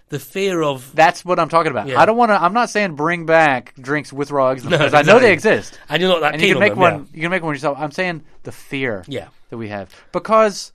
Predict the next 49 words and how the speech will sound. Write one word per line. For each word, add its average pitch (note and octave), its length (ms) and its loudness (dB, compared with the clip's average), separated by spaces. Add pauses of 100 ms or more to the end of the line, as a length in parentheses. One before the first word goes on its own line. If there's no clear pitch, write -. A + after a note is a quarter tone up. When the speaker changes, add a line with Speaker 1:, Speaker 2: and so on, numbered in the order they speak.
(140)
Speaker 1:
Are E3+ 80 -2
you G#3 80 0
Speaker 2:
the A3+ 60 2
only, D4 160 6
Speaker 1:
afraid F#3+ 120 2
Speaker 2:
the A#3 40 6
Speaker 1:
of A#3+ 60 6
Speaker 2:
only D4 180 4
reason B3 320 -4
people A3 240 -6
are F#3 60 2
afraid G#3 200 -2
of F3+ 60 -4
raw E3 140 0
eggs B2+ 280 -4
is - 60 -20
'cause E3+ 160 -6
of D#3 60 -8
salmonella. F#3+ 760 -2
Speaker 1:
Yeah. D3 220 -8 (160)
Speaker 2:
Right? C3+ 260 -2 (640)
And D3+ 80 -12
salmonella A#3+ 720 2
strikes, G#3+ 500 -2
like, F#3 220 -4
what? C#3+ 260 2 (320)
Speaker 1:
So F#3+ 240 -4
rare, D3 220 -2
and C#3 100 -4
then D3+ 80 0
Speaker 2:
Once G3 160 6
Speaker 1:
it - 40 -2
doesn't - 20 2
Speaker 2:
every, G3 140 0
Speaker 1:
really F#3+ 120 4
Speaker 2:
like, D#3+ 80 -4
Speaker 1:
matter, - 180 -10
Speaker 2:
once F#3+ 100 2
Speaker 1:
yeah. - 20 0
Speaker 2:
every F3+ 140 -2
two - 280 -10
million F#3+ 260 -6
people. G3+ 160 -4
It's D#3 120 -6
like - 280 -6 (840)
Speaker 1:
Yeah. A2+ 180 -12 (280)
And D#3 100 -12
it's D#3 120 -14
tiny. A2+ 320 -6